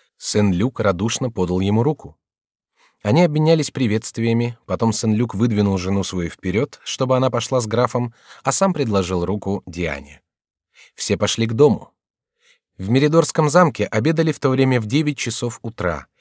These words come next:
по старому обычаю, сохранившемуся с времен блаженной памяти короля Людовика двенадцатого. Граф де Монсоро сидел между Сен-Люком и женой его. Диана, удаленная от мужа, благодаря ловкости Жанны,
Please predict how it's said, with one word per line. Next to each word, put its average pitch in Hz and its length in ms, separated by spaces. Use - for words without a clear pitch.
по 117 80
старому 131 420
обычаю, 120 640
сохранившемуся 147 800
с - 120
времен 98 320
блаженной 135 540
памяти 101 480
короля 82 340
Людовика 85 500
двенадцатого. 80 760
Граф 127 300
де 139 80
Монсоро 139 420
сидел 127 320
между 120 320
Сен-Люком 120 560
и 123 140
женой 98 400
его. 80 340
Диана, 95 400
удаленная 95 520
от - 240
мужа, 92 480
благодаря 107 400
ловкости - 520
Жанны, 85 640